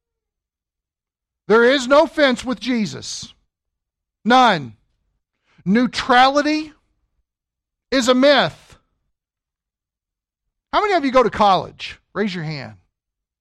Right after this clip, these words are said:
Scarily, you raise your hand. Stephanie, what do you take? You taking any philosophy classes, psychology classes? Have you taken any of that stuff? Not yet. Okay.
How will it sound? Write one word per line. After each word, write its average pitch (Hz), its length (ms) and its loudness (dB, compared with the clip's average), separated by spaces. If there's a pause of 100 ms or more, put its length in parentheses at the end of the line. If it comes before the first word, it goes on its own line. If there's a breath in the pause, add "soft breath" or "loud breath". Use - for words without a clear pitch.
(840)
Scarily, 247 640 0
you 214 160 -2
raise 175 260 -4
your 170 120 -10
hand. 127 360 -12 (760)
Stephanie, 214 340 -4
what 208 100 -2
do 208 60 -2
you 196 80 -6
take? 175 240 -6
You 180 160 -10
taking 208 240 -8
any 185 100 -8
philosophy 165 480 -6
classes, 160 400 -6
psychology 147 520 -8
classes? 139 400 -10
Have 131 80 -20
you 131 40 -20
taken 131 240 -12
any 131 60 -12
of 127 60 -12
that 123 120 -14
stuff? 123 220 -18 (1000)
Not 151 220 -6
yet. 147 320 -8 (640)
Okay. 131 300 -14